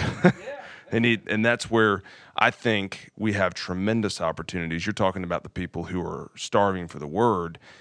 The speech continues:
Speaker 1: but you've also got going to, this is where I think in one sense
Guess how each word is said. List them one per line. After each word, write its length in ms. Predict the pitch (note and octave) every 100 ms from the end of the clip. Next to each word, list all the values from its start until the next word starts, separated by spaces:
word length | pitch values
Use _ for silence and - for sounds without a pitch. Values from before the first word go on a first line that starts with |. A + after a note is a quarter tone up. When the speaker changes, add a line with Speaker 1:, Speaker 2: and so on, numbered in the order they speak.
| - _ _ _
Speaker 1:
but 240 | - B2+
you've 80 | A#2+
also 300 | B2 - -
got 340 | G#2 G#2+ F#2 G2
going 220 | A2+ A2+
to, 260 | F#2+ - D#2
this 200 | B2+ D3+
is 120 | B2
where 220 | A2 G2
I 60 | F#2
think 240 | - A2
in 140 | F#2+ F2
one 160 | C3+
sense 580 | E3 F2+ F2 E2 - -